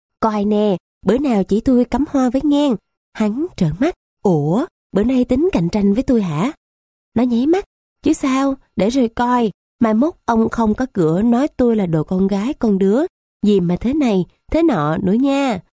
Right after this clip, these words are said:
Còi cười ra điều kiện. "Tốt thôi, nhưng nương phải chịu khó qua nhà tôi, tôi mới chỉ được." Nó dậy nảy, "Sao lại phải qua nhà ông? Tôi phải vừa làm công chuyện giúp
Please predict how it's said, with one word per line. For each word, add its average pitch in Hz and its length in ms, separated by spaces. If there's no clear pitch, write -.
Còi 190 200
cười 170 400
ra 220 200
điều 190 160
kiện. 160 340
"Tốt 330 200
thôi, 262 340
nhưng 233 180
nương 220 260
phải 180 180
chịu 160 200
khó 208 360
qua 247 100
nhà 196 280
tôi, 220 280
tôi 247 140
mới 233 140
chỉ 185 240
được." 190 280
Nó 285 100
dậy 185 240
nảy, 190 360
"Sao 302 240
lại 208 120
phải 196 260
qua 277 160
nhà 240 180
ông? 262 280
Tôi 233 340
phải 185 200
vừa 220 180
làm 165 180
công 220 220
chuyện 170 280
giúp 262 120